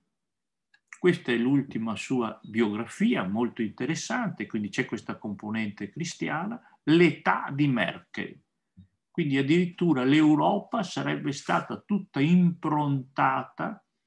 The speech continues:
da questa figura. No, viene un po' da pensarci su, perché adesso, come sapete,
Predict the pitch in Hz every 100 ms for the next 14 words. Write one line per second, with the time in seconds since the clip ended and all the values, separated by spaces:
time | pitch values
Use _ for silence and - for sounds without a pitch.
0 | _ _ 156 147 127 120 - 120 139 -
1 | - - _ _ _ _ _ _ _ _
2 | _ - 151 156 196 147 98 156 139 117
3 | 117 - _ _ _ _ 117 - - 208
4 | - - - 254 - 101 - 90 - 120
5 | 104 - 107 107 107 110 - - 98 90
6 | - 127